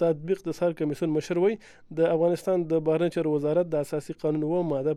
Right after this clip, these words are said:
په پوره توګه نه ده تطبیق کړې او دا وزارت باید ټول هغه نړیوال کنوینسیونونه او معاهدې چې افغانستان ورپورې ملحق دی، له قانوني مراجعو څخه طی کړي. دغه مقام وایي چې افغانستان د سلو زیاتو نړیوالو کنوینسیونونو پورې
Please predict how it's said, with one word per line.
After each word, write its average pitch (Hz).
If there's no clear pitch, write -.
په 147
پوره 160
توګه 151
نه 170
ده 117
تطبیق 123
کړې 113
او 143
دا 165
وزارت 156
باید 156
ټول 180
هغه 151
نړیوال 147
کنوینسیونونه 151
او 147
معاهدې 139
چې 160
افغانستان 143
ورپورې 151
ملحق 180
دی، 220
له 156
قانوني 156
مراجعو 143
څخه -
طی 113
کړي. -
دغه 139
مقام 160
وایي 185
چې 175
افغانستان 147
د 139
سلو 151
زیاتو 165
نړیوالو 143
کنوینسیونونو 143
پورې 143